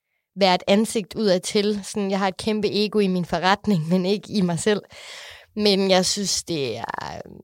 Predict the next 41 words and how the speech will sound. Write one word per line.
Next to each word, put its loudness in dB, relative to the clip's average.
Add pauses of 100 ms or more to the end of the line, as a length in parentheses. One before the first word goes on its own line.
(300)
vildt -2
sejt, 2
hvis -4
jeg -2
kan, -4
øh, -6
inspirere 2
nogle 2
andre -2 (160)
kvinder, 0
som -6 (120)
det 2
her -4
går -10
ud -4
på, -4 (500)
til 2
at 4
starte 0
op, 4
eller 2
kan -2
hjælpe -2
dem 6
med 4
den 2
frygt, 2
eller 0
de -4
frustrationer, -2
der -4
kan 0
være 4
i 0
det, 0
fordi -6 (200)
dem 0
har -4
jeg -2
også 2
haft. 2